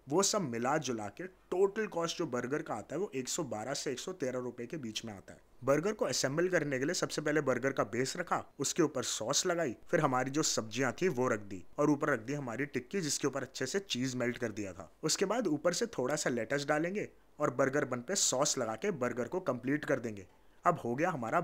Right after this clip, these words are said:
बर्गर तैयार, वो भी एक सौ तेरह रुपए में।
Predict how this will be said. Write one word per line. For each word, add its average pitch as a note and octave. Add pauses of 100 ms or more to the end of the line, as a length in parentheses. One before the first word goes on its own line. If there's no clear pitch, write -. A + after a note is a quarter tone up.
बर्गर A#2
तैयार, A2+
वो B2
भी E3
एक A#2
सौ F3 (160)
तेरह B2
रुपए A#2
में। F#2+